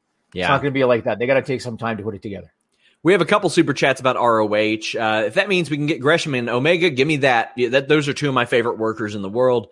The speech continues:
Speaker 1: I adore Jonathan Gresham's work. Like, I, when I go to the gym, I pull up some of his, uh, Octopus Academy videos, and I, like, I watch his,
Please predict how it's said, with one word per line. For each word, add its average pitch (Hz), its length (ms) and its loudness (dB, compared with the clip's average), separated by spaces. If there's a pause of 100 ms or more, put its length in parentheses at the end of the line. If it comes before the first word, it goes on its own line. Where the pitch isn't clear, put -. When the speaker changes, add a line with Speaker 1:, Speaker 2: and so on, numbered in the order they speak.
(340)
Speaker 1:
I 135 220 4
adore 131 680 0
Jonathan 107 480 -6
Gresham's 98 500 -8
work. 95 400 -6
Like, 95 220 -2
I, 110 220 2
when 123 180 0
I 170 120 2
go 247 180 4
to 202 80 -4
the 143 100 -4
gym, 127 420 0
I 123 120 0
pull 151 260 0
up 147 140 2
some 135 160 -8
of 123 100 -8
his, 117 280 -6 (280)
uh, 107 180 0
Octopus 135 520 0
Academy 135 540 0
videos, 170 600 2
and 127 140 -2
I, 113 240 2 (180)
like, 113 300 -4
I 107 100 2
watch 113 600 2
his, 110 480 0